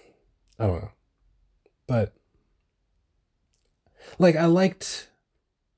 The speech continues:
I hate the fact that, that they don't have, that, I, I want it to be later on in Batman mythos, though. Like, I wish this game took place a little later on. 'Cause I hate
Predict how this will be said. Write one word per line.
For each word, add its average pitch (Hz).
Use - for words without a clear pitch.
I 151
hate 190
the 185
fact 151
that, 113
that 107
they 104
don't 101
have, 95
that, 104
I, 156
I 175
want 180
it 208
to -
be 151
later 127
on 113
in 104
Batman 104
mythos, 98
though. -
Like, 143
I 139
wish 165
this 139
game 143
took 127
place 110
a 113
little 113
later 98
on. 92
'Cause 170
I 156
hate 190